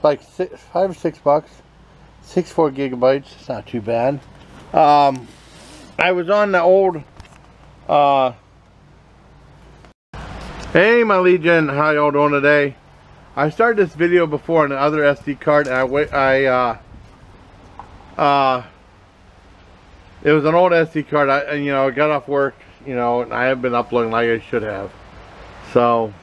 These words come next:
this is our new S D card I got for Temu, a two-pack for, like, seven bucks. Six four gigabyte one, so that's one of them. I'm using the other one right now, which is really cool.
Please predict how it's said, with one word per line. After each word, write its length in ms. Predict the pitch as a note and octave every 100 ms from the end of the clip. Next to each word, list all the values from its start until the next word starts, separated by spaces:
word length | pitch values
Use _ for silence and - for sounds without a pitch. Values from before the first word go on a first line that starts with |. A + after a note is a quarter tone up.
| - - -
this 100 | B2+
is 60 | C3
our 160 | B2
new 240 | B2+ D3+ D3
S 100 | C#3
D 140 | C3+
card 280 | - C3 B2
I 60 | B2
got 160 | C3
for 80 | A#2
Temu, 380 | - D3 C3 A#2
a 20 |
two-pack 560 | - D#3 D3+ C3+ C3 -
for, 80 |
like, 180 | C3 C3 - - - -
seven 300 | - D#3 E3
bucks. 320 | B2 C3 D#3 - - _ - - - - -
Six 240 | D#3 -
four 200 | - C#3+
gigabyte 520 | A#2+ C3 B2+ C3+ C#3
one, 320 | C3+ C3 C3
so 140 | - A2+
that's 120 | -
one 180 | A#2+ B2+
of 100 | B2
them. 260 | B2 B2 A2
I'm 220 | B2+ C3
using 200 | C#3 B2
the 80 | B2
other 180 | C3+
one 160 | C3 B2+
right 160 | C3 B2
now, 240 | B2 B2+
which 160 | A#2+ A#2+
is 80 |
really 180 | A2 C3
cool. 320 | B2 C3 C#3